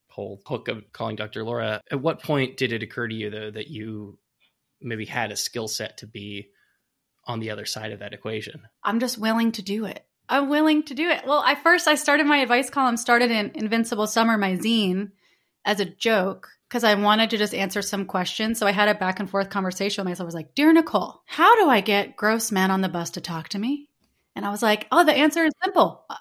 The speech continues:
Speaker 2: visible tattoos." You're looking to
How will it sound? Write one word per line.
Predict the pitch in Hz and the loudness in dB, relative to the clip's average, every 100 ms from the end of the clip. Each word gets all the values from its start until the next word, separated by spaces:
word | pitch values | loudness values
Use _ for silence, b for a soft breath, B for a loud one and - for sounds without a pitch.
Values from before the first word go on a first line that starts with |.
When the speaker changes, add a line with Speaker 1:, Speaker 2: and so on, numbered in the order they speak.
| _ - | _ -4
Speaker 2:
visible | 208 269 285 339 | 4 4 6 2
tattoos." | 339 330 320 320 415 233 - - - b b b | 2 2 2 2 2 2 -2 -12 -16 b b b
You're | - 202 | 0 4
looking | 254 269 | 6 6
to | 254 202 | 4 0